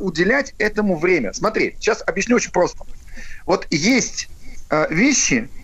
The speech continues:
которые находятся в твоей зоне ответственности. Ну, то есть есть зона ответственности, там, зона юрисдикции. Вот. Э, то, что относится к твоей ответственности. Не надо забирать на себя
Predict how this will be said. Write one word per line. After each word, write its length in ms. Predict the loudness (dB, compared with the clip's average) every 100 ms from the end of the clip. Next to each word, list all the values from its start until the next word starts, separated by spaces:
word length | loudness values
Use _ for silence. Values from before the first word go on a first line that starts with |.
| -12 -4
которые 640 | -2 2 4 4 4 2 -2
находятся 800 | 0 2 2 2 2 2 0 0
в 160 | -6 -4
твоей 440 | 0 2 4 4
зоне 400 | 4 2 2 2
ответственности. 1000 | 2 0 4 4 4 2 0 0 0 -4 -6 -10 -14 -14 -6
Ну, 80 | -2
то 80 | 2
есть 120 | 2
есть 400 | 4 4 2 -4 -14 -2
зона 320 | 2 6 4
ответственности, 600 | 4 2 2 0 0 -2
там, 200 | 0 0
зона 200 | 4 6
юрисдикции. 640 | 6 6 4 2 0 -6 -8 -12 -2
Вот. 240 | 2 4 2 -2 -2 2
Э, 300 | 4 6 4 0
то, 140 | 0 2
что 180 | 2
относится 380 | 2 2 0 2 -2
к 120 | -2
твоей 340 | 0 2 4 2
ответственности. 640 | 2 0 0 -8 -8 -12 -10 -4
Не 180 | 2 4
надо 380 | 6 4 2 0
забирать 720 | 2 0 2 4 4 2 -4 -8 -10 -10
на 120 | -2 -2
себя 560 | -2 0 2 2 0